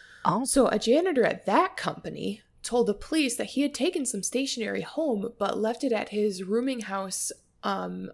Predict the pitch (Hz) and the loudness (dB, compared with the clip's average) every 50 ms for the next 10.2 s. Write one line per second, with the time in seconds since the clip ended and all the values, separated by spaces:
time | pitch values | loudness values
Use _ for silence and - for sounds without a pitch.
0 | - - 190 190 185 - - - 233 233 220 226 262 262 254 - - 220 208 - | -8 -6 -6 -6 -6 -8 -8 -6 -4 -4 -2 -2 -2 -2 -2 -2 -2 -2 -2 -2
1 | - 214 - - 190 - - 233 233 226 226 233 - - 196 202 - 196 214 220 | -4 -6 -6 -6 -6 -4 -4 -4 -4 -6 -6 -8 -6 -4 -4 -4 -2 -2 -4 -4
2 | 220 - 185 180 170 170 175 - 294 349 392 - - - - - - 214 208 196 | -4 -6 -6 -6 -6 -8 -4 -2 0 2 2 0 -2 -4 -6 -6 -4 -4 -2 -2
3 | 190 196 - 285 294 233 214 214 214 202 196 - - 262 277 262 - 196 180 175 | -4 -2 0 0 2 2 2 2 0 0 -2 -2 -2 -2 -2 -4 -4 -6 -6 -2
4 | 170 160 - - - - 233 - - - - - - - 202 - - - - - | -2 -2 -2 -2 -4 -6 -6 -6 -6 -8 -6 -6 -6 -6 -6 -8 -12 -18 -20 -20
5 | - - - - - - - - _ _ _ - 247 226 208 202 208 208 208 196 | -18 -18 -18 -18 -20 -20 -20 -20 _ _ _ 2 4 4 4 4 2 0 0 -2
6 | - - - 202 190 196 208 247 330 392 392 302 233 202 208 214 208 196 190 196 | -2 0 -2 -2 0 0 0 2 2 2 2 2 2 2 2 2 0 0 0 0
7 | 196 202 220 240 311 359 311 254 214 202 196 190 - - 202 185 185 - - - | 2 2 2 2 2 0 -2 -4 -4 -4 -4 -2 -2 -2 -2 -2 -4 -6 -4 -2
8 | - 294 285 - - - - 233 214 - - - 202 202 185 180 180 190 190 185 | -2 -2 -2 -2 -4 -4 -6 -6 -6 -6 -6 -4 -4 -2 0 0 0 0 -2 -8
9 | - - 202 185 233 302 - - 214 196 185 185 - 190 - - 185 190 180 170 | -8 -6 -2 2 2 2 2 2 0 0 0 -2 -4 -6 -8 -6 -6 -4 -4 -4
10 | 180 185 - | -4 -4 -6